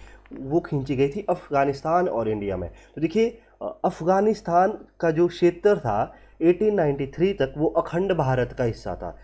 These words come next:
देखिए, इस लाइन खींचने के बाद क्या हुआ, हमारे जो, अ, ग्रेटर, अ,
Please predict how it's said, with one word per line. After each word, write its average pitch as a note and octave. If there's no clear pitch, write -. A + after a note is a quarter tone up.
देखिए, D3
इस G#3+
लाइन F#3+
खींचने G3+
के G3
बाद C#3
क्या C#3+
हुआ, C#3
हमारे D3+
जो, D#3
अ, G#2+
ग्रेटर, F3
अ, A2